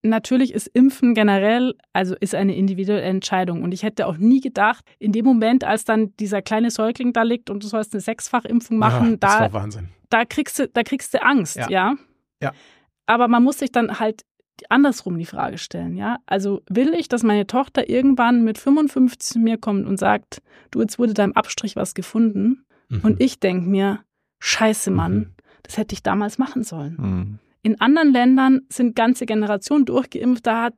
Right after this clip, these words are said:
Speaker 1: gab's keinen Fall von irgendwas. Und ich hab's nicht gemacht. Und das ist halt so, das verstehe ich nicht. Es gibt eine, also überlegt euch das mal, es gibt eine Impfung gegen Krebs.
Speaker 2: Krass. Ja, ist irre.
Speaker 1: Also,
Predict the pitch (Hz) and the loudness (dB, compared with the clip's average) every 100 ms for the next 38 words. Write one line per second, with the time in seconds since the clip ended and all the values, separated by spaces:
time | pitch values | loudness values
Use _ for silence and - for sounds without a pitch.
0 | - 240 - - 254 302 285 247 254 233 | -6 -6 -4 -4 2 2 2 0 0 -2
1 | - 269 220 190 233 - _ _ - _ | 0 0 0 0 -2 -6 _ _ -20 _
2 | _ - 254 269 254 - 233 - 208 214 | _ -2 -2 0 -2 0 -2 0 0 0
3 | - - _ _ _ _ _ - 202 226 | -4 -20 _ _ _ _ _ -4 0 0
4 | 254 233 233 226 226 226 220 - _ _ | -2 0 0 0 0 2 2 0 _ _
5 | - - 202 - 320 294 - 151 185 - | -16 -8 -6 0 2 2 -2 -6 -6 -8
6 | 214 214 - 175 180 - 180 214 269 262 | -2 -2 -2 -4 -4 -2 0 -2 -2 -8
7 | - 180 160 165 - 214 - - _ 240 | -6 -8 -8 -10 -8 -10 -6 -8 _ 4
8 | 294 - 262 269 262 208 196 196 - 208 | 4 2 2 2 4 2 2 -2 0 0
9 | - - - 113 110 - _ _ _ - | 0 -16 -14 -10 -10 -12 _ _ _ -10
10 | 117 110 - 113 104 _ _ _ _ _ | -8 -8 -12 -16 -18 _ _ _ _ _
11 | _ 214 214 214 | _ -2 0 -2